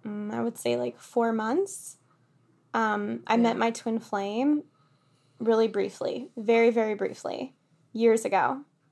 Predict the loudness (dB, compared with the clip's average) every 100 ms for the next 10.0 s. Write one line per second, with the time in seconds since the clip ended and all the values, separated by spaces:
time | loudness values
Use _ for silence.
0 | _ _ -2 0 2 2 2 2 -2 -4
1 | 4 6 6 6 2 -2 -2 -6 -4 -2
2 | -4 -8 -16 -4 -2 -2 -4 -6 -6 -6
3 | -6 -8 -10 _ -20 _ _ _ _ _
4 | _ _ _ _ 0 4 6 6 4 4
5 | 4 4 2 -8 -4 -2 0 2 0 -2
6 | 0 2 0 -2 -8 -6 -6 -8 -10 -12
7 | _ _ _ _ _ -4 0 0 0 -2
8 | 0 2 2 -2 -4 0 0 0 0 2
9 | 2 0 -2 -4 -8 -2 0 0 -2 -6